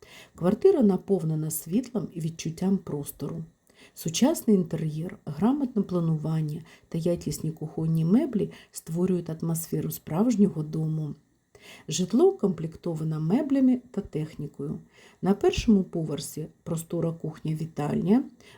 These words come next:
гостьовий санвузол, гардеробна та лоджія, яка об'єднана з кухнею та відкриває панорамний вид.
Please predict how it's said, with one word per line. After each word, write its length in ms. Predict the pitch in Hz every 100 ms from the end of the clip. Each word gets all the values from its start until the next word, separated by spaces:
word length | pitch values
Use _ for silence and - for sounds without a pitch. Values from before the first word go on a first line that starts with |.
| -
гостьовий 540 | 170 202 - 240 359
санвузол, 840 | 359 - 302 151 151 143 190 269 302
гардеробна 960 | 160 185 208 165 151 156 160 180 262 - - -
та 120 | - 320
лоджія, 640 | 214 156 151 147 160 - - _ -
яка 380 | 175 170 180
об'єднана 580 | 160 156 165 160 165 160
з 100 | 160
кухнею 540 | - 370 370 - 156 143
та 160 | 320
відкриває 600 | 302 - - 160 160 233
панорамний 720 | 254 170 156 143 175 185 165
вид. 380 | 151 156 147 -